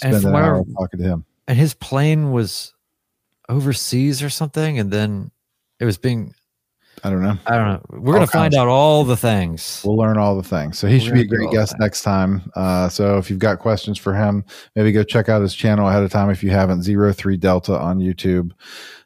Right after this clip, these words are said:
Speaker 2: um, and come prepared to pepper him. I'm sure he'd love to hear from everybody. Um,
Speaker 1: All right. And then
Speaker 2: all right.
Speaker 1: real quick, Tuomo says he told me to get an A O A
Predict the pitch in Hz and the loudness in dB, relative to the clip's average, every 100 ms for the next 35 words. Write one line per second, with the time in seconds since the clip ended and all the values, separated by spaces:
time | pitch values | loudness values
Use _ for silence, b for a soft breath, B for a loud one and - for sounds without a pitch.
0 | _ 80 78 78 90 - 95 113 104 104 | _ -6 -4 -6 -8 -8 -4 -2 0 -2
1 | - 95 90 87 87 78 - - _ _ | 0 2 0 0 -2 -2 -4 -16 _ _
2 | - 98 78 78 78 80 - 90 87 87 | -4 -2 -4 -4 -4 -4 -2 -2 -2 -2
3 | 80 87 90 85 90 85 85 80 78 82 | -2 -2 -2 -2 -2 -2 -2 -2 0 -2
4 | 82 - - 92 87 90 92 90 95 - | -4 -10 -8 -4 -4 -4 -4 -2 -2 0
5 | 123 123 127 120 131 123 - b b - | 0 2 2 2 2 0 -2 b b -6
6 | 123 127 123 117 - 120 117 104 - - | 0 2 2 0 0 0 2 0 -6 -14
7 | _ - 107 104 117 110 98 107 101 107 | _ -10 -6 -4 -2 -2 -2 -2 -2 -2
8 | 104 101 101 104 104 | 0 0 0 -2 -4